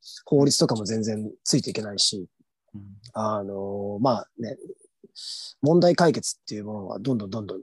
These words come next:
Speaker 1: エーアイの発達によって陳腐化してくるから、そういう中で問題自体を見つけていく能力っていうのがすごい求められる中で、そこでやっぱりそのね、ちっちゃい頃から何かフローに入って打ち込むものがあって、そこで自分のこだわりとかそういうものっ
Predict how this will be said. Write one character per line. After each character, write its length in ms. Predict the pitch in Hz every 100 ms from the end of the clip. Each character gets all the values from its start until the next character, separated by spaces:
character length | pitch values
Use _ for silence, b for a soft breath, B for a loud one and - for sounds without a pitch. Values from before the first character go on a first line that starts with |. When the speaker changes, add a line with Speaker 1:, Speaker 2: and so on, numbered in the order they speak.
| -
Speaker 1:
エ 160 | 131
ー 20 |
ア 60 | 123
イ 40 |
の 80 | 104
発 160 | 95 -
達 200 | 98 -
に 60 |
よ 60 | 95
っ 20 |
て 120 | -
陳 220 | 104 139 123
腐 60 |
化 100 | 135
し 80 | -
て 80 | 120
く 80 | 127
る 100 | 113
か 80 |
ら、 200 | 98 92 90 _ B B B
そ 240 | - 156
う 80 | 151
い 80 | 160
う 40 |
中 180 | 156 127
で 80 | 98
問 320 | 110 190 220
題 140 | 220
自 160 | 196 262
体 120 | 247
を 60 | 127
見 100 | 110
つ 60 |
け 80 | -
て 80 | 110
い 60 | 107
く 80 |
能 120 | 113 98
力 60 |
っ 360 | - - _ -
て 80 | -
い 100 | 190
う 60 |
の 100 | -
が 80 | -
す 140 | - 98
ご 80 |
い 20 | 90
求 160 | 90
め 120 | 107
ら 100 | 104
れ 60 | 107
る 60 | 90
中 220 | - -
で、 220 | 95 - -
そ 200 | 147 -
こ 160 | 131 170
で 80 | 170
や 80 | 160
っ 40 |
ぱ 120 | -
り 60 | 131
そ 120 | 98
の 120 | 95
ね、 160 | 101 - _ _
ち 80 | -
っ 60 | -
ち 80 | 139
ゃ 20 |
い 40 |
頃 120 | -
か 140 | 180 -
ら 160 | - - _ _
何 200 | 131 127
か 100 | -
フ 160 | - 139
ロ 160 | 147
ー 40 | 131
に 80 | 98
入 200 | 101 107
っ 40 | _
て 220 | 135 101 - B B B B -
打 80 |
ち 120 | 104 -
込 140 | 131
む 80 | 131
も 100 | 135
の 100 | 123
が 120 | 98
あ 20 |
っ 40 | 120
て、 100 | -
そ 140 | - -
こ 120 | 151
で 340 | 151 151 143 - -
自 140 | -
分 120 | 123 131
の 80 |
こ 140 | 120 123
だ 120 | 131
わ 80 | 139
り 80 | 135
と 80 |
か 80 | 139
そ 160 | - 117
う 40 |
い 40 | 123
う 20 |
も 100 | 123
の 80 |
っ 40 | 123